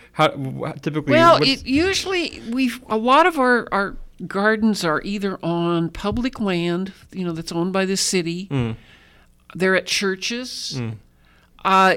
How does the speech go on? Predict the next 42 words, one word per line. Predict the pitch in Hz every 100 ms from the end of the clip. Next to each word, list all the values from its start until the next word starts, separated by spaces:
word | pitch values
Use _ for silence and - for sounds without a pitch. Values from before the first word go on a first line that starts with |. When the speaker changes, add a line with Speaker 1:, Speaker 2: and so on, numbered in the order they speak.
| -
Speaker 2:
it's | 233 233 - - -
a | 233
little | 254 262 285 330 339 339
bit | 294 277
of | 269
a | 247
problem | 220 220 208 208 202 196
to | 190
have | 175 185 185 175
someone | - 190 180 175
start | - 190 170
a |
community | 165 185 175 170
garden | 151 147 156 160 -
in | 156 151
their, | 147 143 - _
on | - 147
their | 151 143
home | 202 190 160
lot, | 165 160 - - -
because | 156 - - 156 151 - -
normally | 170 165 196 220 226 220 208
homeowners | 170 202 190 180 175 170
insurance | 143 - 175 160
companies | - 170 165 151 151
want | 147 156 151 -
nothing | 156 165 - 143
to | 143
do | 139 156 147
with | 139 -
a |
community | - 147 143 135
garden. | 135 139 131 143 - - -
So | - - 185 165 165 -
it | 190
ends | 202 202 190
up, | 190 180 - -
you | 180
know, | 160
we | 160 175
look | 180 -
for | - 156 151